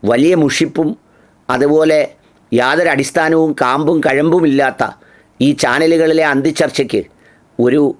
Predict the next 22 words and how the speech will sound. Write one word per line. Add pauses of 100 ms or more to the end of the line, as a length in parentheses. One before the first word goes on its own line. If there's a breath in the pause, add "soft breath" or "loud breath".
(160)
കണ്ടന്റിൻ്റെ (400)
മാനം (100)
നൽകിയത്, (400)
അതിനൊരു (640 soft breath)
ഈ (140)
കേൾക്കാൻ (300)
എന്തെങ്കിലുമൊക്കെ (100)
മാറ്റർ
ഉണ്ടെന്നുള്ളത്
നൽകിയത്, (500 soft breath)
അല്ലെങ്കിൽ
അത്തരമൊരു (100)
ഭാവം
നൽകി, (300)
നൽകുന്നത് (300)
ഈ (100)
സ്വരാജിനെ
പോലെ, (280)
ലിജുവിനെ
പോലെ, (400 soft breath)
ഷാഫി (440)
ചാലിയത്തെ